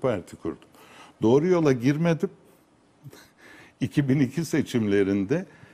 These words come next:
seçim işbirliği yaptık Tansu Çiller hanımefendiyle. Ben Aydınlık Türkiye Partisi'nin genel başkanıydım. Sadece bir seçim işbirliğiydi. İttifak yaptık.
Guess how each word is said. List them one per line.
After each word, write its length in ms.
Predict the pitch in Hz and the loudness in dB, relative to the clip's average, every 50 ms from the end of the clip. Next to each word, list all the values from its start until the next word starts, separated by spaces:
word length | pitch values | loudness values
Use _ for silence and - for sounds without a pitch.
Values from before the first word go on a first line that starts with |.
| - _ | -20 _
seçim 520 | - - - - 127 117 - - 202 180 143 | -16 -12 -4 -2 -2 -2 -2 -4 -4 -4 -4
işbirliği 600 | 123 - - - 90 85 73 - 73 76 73 71 | -4 -6 -6 -8 -6 -6 -6 -6 -8 -10 -8 -8
yaptık 420 | 73 69 - - - 80 - _ | -8 -8 -10 -12 -14 -16 -14 _
Tansu 380 | - 107 104 92 - - - - | -8 -6 -6 -6 -8 -10 -14 -12
Çiller 360 | - - 98 90 80 80 76 | -10 -10 -8 -6 -6 -6 -6
hanımefendiyle. 1000 | 80 92 87 87 87 82 80 - 107 90 80 78 71 85 82 76 110 151 151 143 | -6 -6 -6 -6 -6 -6 -8 -8 -8 -8 -8 -8 -6 -6 -6 -4 -4 -2 -2 -2
Ben 140 | 123 113 | -2 -2
Aydınlık 540 | 107 98 98 95 87 95 98 90 80 69 - | -2 -2 -2 -2 -2 -4 -6 -6 -8 -8 -10
Türkiye 340 | - 92 80 - - 85 73 | -12 -12 -12 -12 -12 -12 -12
Partisi'nin 560 | - - 82 73 - - - - 78 73 71 | -10 -10 -12 -12 -12 -14 -16 -16 -16 -12 -10
genel 380 | 73 90 90 98 107 120 117 - | -8 -4 -2 -2 -2 -2 -2 -2
başkanıydım. 720 | 127 120 - - - 127 123 120 123 123 120 160 165 165 - - - - - - - - - - - - _ | -4 -4 -4 -6 -6 -2 0 0 0 0 0 -2 -6 -8 -10 -18 -20 -20 -20 -20 -20 -20 -20 -20 -20 -20 _
Sadece 500 | - - 175 190 202 180 156 180 175 156 | -8 -4 -2 -2 -2 -2 -2 -2 -2 -2
bir 40 | 147 | -4
seçim 560 | - - - 123 117 - - 185 160 139 - - | -6 -2 -2 -2 -2 -4 -4 -4 -4 -4 -4 -4
işbirliğiydi. 840 | 85 - - - - 76 71 65 65 65 67 65 60 64 60 - - | -6 -8 -8 -8 -8 -8 -8 -8 -10 -10 -12 -10 -12 -12 -14 -12 -12
İttifak 580 | - - - - - - - 127 123 - - | -12 -12 -12 -12 -12 -8 -6 -6 -6 -4 -2
yaptık. 360 | 139 131 131 - - - 175 | -2 -2 -2 -4 -8 -12 -12